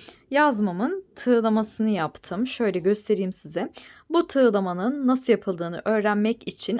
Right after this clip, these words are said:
açıklama bölümüne bakarsınız. Bunun için ayrıyeten bir video çekmiştim. Oraya ekledim. Oradan bilgi sahibi olabilirsiniz videoya tıklayıp. Yazmam Reyyan marka. Şöyle göstereyim size.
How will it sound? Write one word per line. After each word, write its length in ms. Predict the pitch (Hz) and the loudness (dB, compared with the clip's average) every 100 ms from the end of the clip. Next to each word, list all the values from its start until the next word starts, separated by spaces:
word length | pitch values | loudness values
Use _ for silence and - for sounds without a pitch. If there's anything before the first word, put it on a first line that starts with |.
| - | -4
açıklama 520 | - - 185 185 175 | -8 -6 -4 -4 -4
bölümüne 380 | 151 156 233 240 | -4 -2 -2 0
bakarsınız. 680 | 185 202 165 - 180 247 196 | -2 -2 -4 -6 -6 -4 0
Bunun 160 | 208 | 0
için 220 | 196 - | 0 -4
ayrıyeten 640 | - 220 202 156 156 160 160 | -4 -2 0 -2 -4 -6 -6
bir 140 | 165 | -4
video 260 | 208 202 196 | -2 2 2
çekmiştim. 640 | - 160 143 143 - 320 - - - - _ | 0 -6 -6 -10 -8 -10 -12 -20 -20 -20 _
Oraya 560 | 311 294 208 175 254 247 | 4 4 4 2 0 0
ekledim. 600 | 208 233 - 170 160 214 - | 2 0 0 -4 -2 -4 -2
Oradan 420 | 220 175 175 247 | 0 0 0 0
bilgi 220 | 214 175 | 0 -4
sahibi 480 | 196 190 156 147 294 - | -8 -6 -4 -4 -6 -2
olabilirsiniz 880 | 196 185 165 170 170 - 156 156 | 0 0 -2 -6 -6 -10 -10 -8
videoya 400 | 165 160 151 151 | -8 -6 -6 -6
tıklayıp. 460 | 151 - 165 269 330 _ - - _ - | -10 -14 -8 -8 -10 _ -20 -20 _ -4
Yazmam 460 | 302 240 208 269 | 0 0 0 0
Reyyan 320 | 247 226 226 214 | 2 2 2 0
marka. 440 | 175 156 - 254 | 0 -2 -4 -6
Şöyle 300 | 262 233 180 | -4 -4 -2
göstereyim 580 | 175 185 - 190 175 165 | -4 -4 -4 -4 -4 -8
size. 560 | - 147 147 170 262 | -14 -12 -6 -4 -4